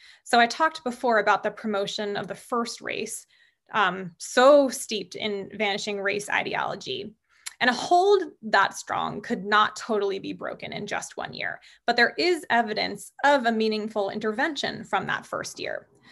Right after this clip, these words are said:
So compare the chairman's statement from the first year,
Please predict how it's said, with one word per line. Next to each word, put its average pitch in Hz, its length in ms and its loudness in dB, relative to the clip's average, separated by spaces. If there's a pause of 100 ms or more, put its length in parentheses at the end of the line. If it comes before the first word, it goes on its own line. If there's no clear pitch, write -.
(220)
So - 160 2
compare 302 360 4
the 415 80 6
chairman's 254 560 0
statement 202 500 0
from 202 160 -4
the 202 80 -6
first 320 440 -2
year, - 420 2